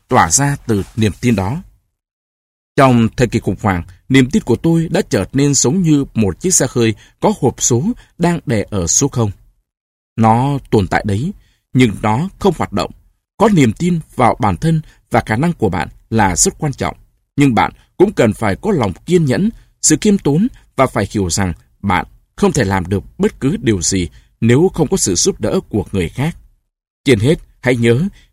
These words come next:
mưu sự tại nhân, thành sự tại thiên. Không gì khiến bạn thất vọng nhanh chóng hơn là sống mà không có mục đích hoặc không xác định được niềm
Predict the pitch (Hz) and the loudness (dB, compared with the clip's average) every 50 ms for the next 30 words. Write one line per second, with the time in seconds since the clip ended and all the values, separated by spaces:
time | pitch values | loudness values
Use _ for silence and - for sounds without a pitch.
0 | _ - - 151 175 175 156 - - 120 - - - - 107 - - - - 135 | _ -2 2 4 4 4 4 2 0 0 -2 -2 -4 -4 -4 -4 -4 -4 -4 -2
1 | 135 131 123 - - _ _ _ _ - - 120 98 82 73 - - 120 101 - | -2 -2 -4 -8 -12 _ _ _ _ -4 -2 0 0 0 -2 -2 -2 -2 -2 -4
2 | - - _ - 110 - - - - 123 113 98 - - _ _ _ _ _ _ | -6 -10 _ -2 -2 -2 -2 -2 -2 0 0 0 -2 -10 _ _ _ _ _ _
3 | _ _ _ _ _ _ _ _ _ _ _ _ _ _ _ _ _ _ _ - | _ _ _ _ _ _ _ _ _ _ _ _ _ _ _ _ _ _ _ 0
4 | - 160 147 127 - 117 107 98 95 87 - - 151 156 - 90 57 - - 233 | 2 4 4 4 2 2 2 0 0 -2 -2 -2 -2 -2 -2 -6 -6 -4 -2 -2
5 | 214 - - 95 - - - - 127 131 143 147 131 - 127 151 170 - 147 139 | -2 -2 -4 -6 -6 -6 -8 -4 -2 0 0 0 0 0 -2 -2 -2 -2 -2 0
6 | 127 120 - - - _ - 117 120 113 - - - 123 143 214 269 - - - | 0 -2 -4 -10 -18 _ -2 0 0 2 2 0 0 0 0 0 -2 -2 -4 -16
7 | _ _ - 123 127 120 - - 208 208 - 262 - 131 - - 190 240 - - | _ _ 0 0 0 0 0 0 -2 -2 -2 -2 -4 -4 -4 -2 -4 -6 -6 -8
8 | _ _ _ _ - 120 - - - 104 92 - - - _ - - 170 156 143 | _ _ _ _ -4 -4 -4 -4 -4 -6 -6 -6 -8 -14 _ -2 0 0 2 0
9 | - - - - 87 - 95 90 - - - 104 101 92 82 | 0 -2 -4 -4 -6 -4 -6 -6 -6 -4 -2 -2 -2 -2 -2